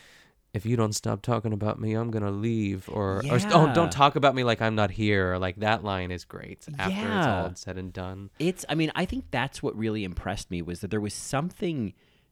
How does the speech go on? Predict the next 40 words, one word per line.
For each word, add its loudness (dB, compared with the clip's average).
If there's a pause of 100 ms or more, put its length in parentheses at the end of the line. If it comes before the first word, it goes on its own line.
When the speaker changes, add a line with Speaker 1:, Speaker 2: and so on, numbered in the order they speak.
(460)
Speaker 2:
that -4
we 0
weren't 0
being -2
told, -2 (220)
but 2
were -2
we -2
being -2
shown -2
about -6
how -8
these -8
things -8
go, -6
and -4
that, -4 (840)
like, -4
Malin 0
has -8
to -6
maintain -4
a -12
certain, -6
like, -6 (240)
"It's -4
okay, -2
you're 0
fine. -4
Yeah, -4
you're, -4
it's -6
fine." -4
Like, 0
she -4
has -2
to -4
almost -2
be -6
patronizing -8